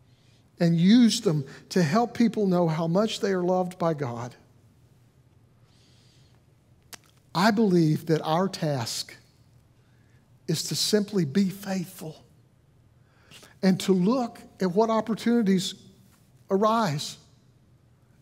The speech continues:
and then take those opportunities to let people know about a God who loves them. And then I believe we need to listen,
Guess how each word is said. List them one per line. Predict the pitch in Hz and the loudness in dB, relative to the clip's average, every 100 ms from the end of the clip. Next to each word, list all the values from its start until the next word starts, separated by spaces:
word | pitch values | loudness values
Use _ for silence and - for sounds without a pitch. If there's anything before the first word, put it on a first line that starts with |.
| _ _ _ _ | _ _ _ _
and | 190 175 | -2 2
then | 196 185 | 2 2
take | - 226 233 | -2 -6 -6
those | 180 170 | -6 -6
opportunities | 170 151 160 - 170 131 123 135 - - - _ _ _ _ _ _ _ | -6 -8 -10 -6 -6 -8 -12 -14 -14 -14 -20 _ _ _ _ _ _ _
to | - 151 | -4 0
let | 185 185 | 0 0
people | - 170 160 | -6 -6 -4
know | 147 139 120 104 - _ _ _ _ _ _ _ _ _ - | -4 -6 -8 -12 -20 _ _ _ _ _ _ _ _ _ -6
about | 147 151 | -2 -2
a | 139 | -2
God | 151 147 151 139 | -2 -2 -2 -4
who | 151 | -6
loves | 135 123 123 | -8 -8 -10
them. | - 123 - _ _ _ _ _ _ _ _ _ _ _ _ _ _ _ _ _ _ _ | -12 -14 -14 _ _ _ _ _ _ _ _ _ _ _ _ _ _ _ _ _ _ _
And | 151 | -4
then | 151 185 | 0 2
I | 170 | 2
believe | 156 160 139 | 2 0 0
we | 143 | -2
need | 147 147 | -2 -4
to | - | -4
listen, | 135 143 - 143 | -4 -4 -4 -10